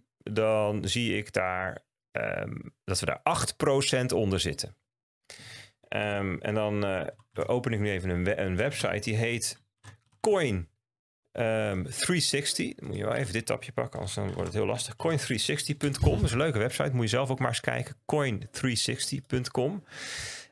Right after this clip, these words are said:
En dan kan je instellen een datumrange. Dan zet ik even vanaf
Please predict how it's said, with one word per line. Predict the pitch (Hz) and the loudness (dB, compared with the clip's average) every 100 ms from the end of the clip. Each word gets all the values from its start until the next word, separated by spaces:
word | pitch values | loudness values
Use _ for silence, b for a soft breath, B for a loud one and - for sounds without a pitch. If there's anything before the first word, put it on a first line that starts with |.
| - | -2
En | 127 143 | 2 4
dan | 135 135 131 | 4 2 0
kan | - 147 | 2 2
je | 143 135 | 4 2
instellen | - 147 - 139 147 151 - | 2 2 2 2 2 0 0
een | 117 107 - | 0 0 0
datumrange. | 98 117 135 127 120 127 | 0 0 0 2 2 2
Dan | 139 110 | 0 0
zet | 110 | 0
ik | |
even | 101 110 104 | 0 0 2
vanaf | 107 95 - | 2 0 0